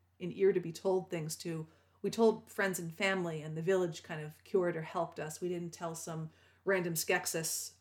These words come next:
our problems, and then our insurance paid for half of it. And that's kind of, you know, the,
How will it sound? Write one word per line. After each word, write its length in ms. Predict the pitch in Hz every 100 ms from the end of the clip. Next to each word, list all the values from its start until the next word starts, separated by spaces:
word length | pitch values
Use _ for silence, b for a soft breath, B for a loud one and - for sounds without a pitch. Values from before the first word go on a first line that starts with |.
| _
our 200 | 170 156
problems, 540 | 156 196 180 160 156 165
and 100 | 160
then 80 |
our 140 | 151 151
insurance 380 | 156 - 160 151
paid 220 | 160 151
for 80 | 151
half 240 | 160 151
of 80 | -
it. 140 | 147 -
And 80 | 170
that's 140 | 156
kind 180 | - 160
of, 60 | 147
you 80 | 175
know, 80 | 156
the, 120 | 156